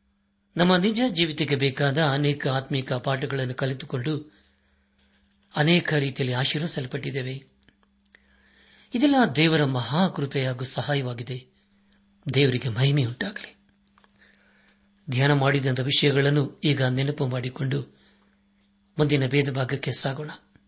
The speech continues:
ಐಗುಪ್ತದ ರಾಜಪ್ರಜೆಗಳ ನಾಶನವು ಹಾಗೂ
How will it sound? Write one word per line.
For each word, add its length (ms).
ಐಗುಪ್ತದ 520
ರಾಜಪ್ರಜೆಗಳ 760
ನಾಶನವು 720
ಹಾಗೂ 540